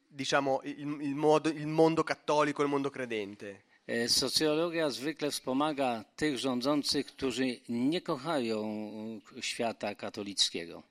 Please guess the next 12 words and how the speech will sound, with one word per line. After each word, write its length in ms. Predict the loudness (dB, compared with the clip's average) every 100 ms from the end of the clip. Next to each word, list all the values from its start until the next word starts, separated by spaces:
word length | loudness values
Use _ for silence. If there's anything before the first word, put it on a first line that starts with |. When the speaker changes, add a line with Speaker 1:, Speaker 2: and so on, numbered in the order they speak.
| _ _ _ _ _ _ -20 _ _ 2
Speaker 1:
E 200 | 4 4 4
molte 280 | 6 6 6
ricerche 460 | 4 8 8 6
che 140 | 2 6
loro 180 | 6 6
fanno 460 | 6 6 6 4
servono 420 | 6 6 6 4
a 60 | 0
confermare 1040 | 2 0 2 4 4 6 8 8 8 4 0
le 140 | -4
proprie 280 | 2 2 2
idee, 420 | 0 0 0 -4